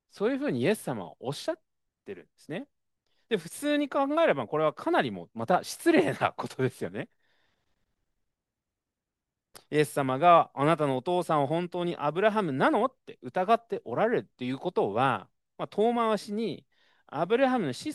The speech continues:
孫を霊的な婚返し、あるいは隠し子、そういうふうにほのめかしてるんですね。で、これ意地悪だなって皆さん思ってるかもしれませんけども、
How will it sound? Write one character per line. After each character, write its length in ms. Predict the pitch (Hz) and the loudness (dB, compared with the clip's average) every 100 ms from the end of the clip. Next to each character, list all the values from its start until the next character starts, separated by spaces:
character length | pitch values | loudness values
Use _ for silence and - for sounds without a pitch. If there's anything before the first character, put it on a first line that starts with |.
| - | -4
孫 260 | 160 113 110 | -4 -4 -6
を 440 | 185 220 113 - _ _ _ | -2 0 0 -6 _ _ _
霊 360 | - 135 214 233 | -6 2 4 4
的 280 | 233 - 202 | 0 -6 -4
な 140 | 185 | -4
婚 380 | - - 262 285 | -6 -4 -2 2
返 220 | 302 101 | 2 2
し、 280 | - - - _ _ _ _ | -6 -20 -20 _ _ _ _
あ 120 | 110 | -4
る 120 | 143 | 0
い 40 | 226 | 0
は 240 | 110 90 _ - | 0 -2 _ -12
隠 260 | 143 - | -10 -8
し 160 | - 190 | -8 -4
子、 200 | 156 - - _ _ _ _ _ _ | -4 -4 -6 _ _ _ _ _ _
そ 260 | - 262 330 | -8 -2 0
う 40 | |
い 40 | 359 | 2
う 40 | |
ふ 40 | |
う 80 | 370 | 2
に 120 | 170 | 0
ほ 260 | 104 - 170 | -2 -6 -2
の 100 | 254 | 0
め 120 | 359 | 2
か 140 | 415 427 | 2 0
し 100 | - | -2
て 100 | 101 | -8
る 120 | 117 | -8
ん 80 | - _ _ - | -18 _ _ -20
で 80 | |
す 100 | - | -14
ね。 200 | 170 226 - _ _ _ - | -8 -8 -10 _ _ _ -12
で、 100 | 123 | -12
こ 180 | - | -10
れ 100 | 143 | -10
意 140 | 131 117 | -10 -8
地 120 | 139 | -2
悪 200 | 185 156 | -2 -2
だ 80 | 127 | -2
な 120 | 147 | -2
っ 40 | 160 | -2
て 80 | |
皆 220 | 110 127 143 | -4 -2 -2
さ 120 | 113 | -4
ん 120 | 85 | -6
思 140 | 120 | -6
っ 40 | 196 | -6
て 80 | - | -8
る 80 | |
か 80 | - | -10
も 80 | 92 | -10
し 80 | - | -8
れ 60 | |
ま 100 | 123 | -6
せ 120 | 147 185 | -4 -6
ん 60 | |
け 60 | 113 | -6
ど 60 | |
も、 140 | 98 | -8